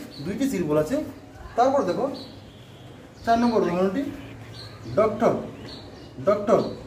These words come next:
তো ডক্টর, আহ, ওয়ার্ডটির মধ্যে দেখো কয়টি সিলেবল পাওয়া যায় বা কয়টি সিলেবল উচ্চারণ করতে পারি? ডক, টক, ডক, টক। তো ডক একটি সিলেবল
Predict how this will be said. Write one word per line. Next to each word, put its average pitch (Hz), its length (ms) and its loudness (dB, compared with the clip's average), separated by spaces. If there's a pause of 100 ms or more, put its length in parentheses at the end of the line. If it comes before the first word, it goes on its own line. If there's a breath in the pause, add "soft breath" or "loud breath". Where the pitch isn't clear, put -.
(500)
তো 151 80 -2
ডক্টর, 202 360 4
আহ, - 920 0
ওয়ার্ডটির 220 320 4
মধ্যে 180 220 2
দেখো 185 320 0 (260)
কয়টি 226 240 2
সিলেবল 220 340 0
পাওয়া 175 180 6
যায় 226 180 4 (480)
বা 151 380 2 (120)
কয়টি 262 300 2 (160)
সিলেবল 226 260 -2
উচ্চারণ 214 240 4
করতে 185 160 2
পারি? 170 340 2 (720)
ডক, 214 200 8 (1040)
টক, 208 180 6 (1120)
ডক, 220 200 8 (1080)
টক। 170 180 4 (840)
তো 131 100 -2
ডক 202 260 4
একটি 294 200 0
সিলেবল 226 420 2